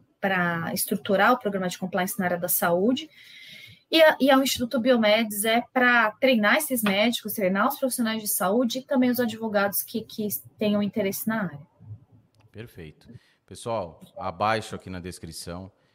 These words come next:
Speaker 2: deixei o link do perfil da Camila, tá? E onde vocês também encontram tanto o perfil que tem lá disponível, o perfil doutor Compliance, caso tenha interesse.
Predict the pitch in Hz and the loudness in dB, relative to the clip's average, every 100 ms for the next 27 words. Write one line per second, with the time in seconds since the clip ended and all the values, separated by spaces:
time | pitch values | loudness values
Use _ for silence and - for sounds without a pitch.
0 | _ 90 87 104 107 101 117 107 87 85 | _ -18 -12 -10 -8 -6 -8 -8 -12 -14
1 | - 87 - 87 90 98 - _ _ - | -14 -14 -16 -14 -14 -14 -18 _ _ -20
2 | _ _ _ - 85 - 101 98 101 107 | _ _ _ -14 -12 -8 -6 -4 -4 -4
3 | 120 - _ _ 82 90 107 113 - 85 | -6 -12 _ _ -8 -6 -6 -12 -20 -16
4 | 87 90 87 90 87 87 85 85 82 82 | -14 -12 -12 -12 -10 -10 -10 -10 -12 -12
5 | 76 78 _ 87 98 95 95 - 101 101 | -16 -20 _ -12 -12 -10 -10 -8 -8 -6
6 | 98 101 98 104 98 90 90 85 - 104 | -6 -6 -6 -6 -6 -8 -10 -10 -6 -2
7 | 120 123 120 98 - - _ - 92 104 | -2 -2 -6 -12 -14 -20 _ -14 -10 -8
8 | 98 90 98 87 - - 95 95 95 - | -8 -8 -10 -10 -12 -14 -6 -4 -4 -8
9 | 101 95 90 80 80 _ _ _ 87 90 | -10 -8 -8 -10 -14 _ _ _ -12 -10
10 | 90 - 92 87 92 101 90 95 90 98 | -10 -10 -12 -10 -10 -8 -8 -10 -6 -4
11 | 113 117 - 95 90 92 92 - 107 147 | -4 -6 -10 -12 -10 -12 -12 -8 -4 -4
12 | 147 - | -6 -12